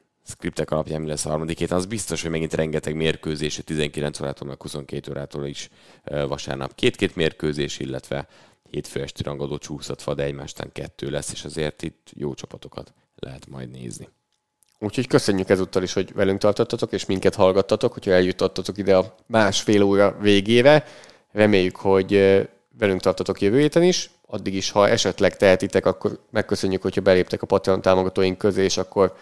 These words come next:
Speaker 2: élőben hallgathatjátok például a podcastot, vagy előbb hozzájuthattok mind a podcasthoz, mind pedig a YouTube videóhoz. Előbb elérhetővé válnak ezek, illetve októberben pedig várunk titeket, és akkor a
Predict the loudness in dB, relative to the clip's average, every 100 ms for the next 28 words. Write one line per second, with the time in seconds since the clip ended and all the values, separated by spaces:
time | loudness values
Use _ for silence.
0 | -20 -20 -4 2 4 4 4 6 4 2
1 | 0 2 2 2 0 2 2 2 2 0
2 | 0 -2 2 4 4 2 4 4 4 -2
3 | 0 -2 -2 -20 _ 0 4 6 6 4
4 | 4 2 2 0 0 2 2 2 2 -2
5 | -2 4 6 6 4 -2 -4 -18 _ _
6 | -2 2 4 6 6 4 4 4 6 6
7 | 6 4 2 0 2 2 2 0 0 2
8 | 2 2 0 0 2 4 2 -2 -4 -4
9 | -2 -4 -6 -2 2 0